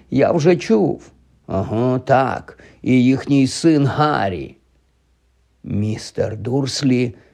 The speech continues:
завмер. Його охопив жах.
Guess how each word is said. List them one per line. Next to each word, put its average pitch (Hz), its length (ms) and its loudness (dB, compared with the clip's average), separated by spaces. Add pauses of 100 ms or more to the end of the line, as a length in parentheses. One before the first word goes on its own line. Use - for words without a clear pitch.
(160)
завмер. 110 800 -4 (760)
Його 135 360 6
охопив 151 460 2
жах. 131 560 2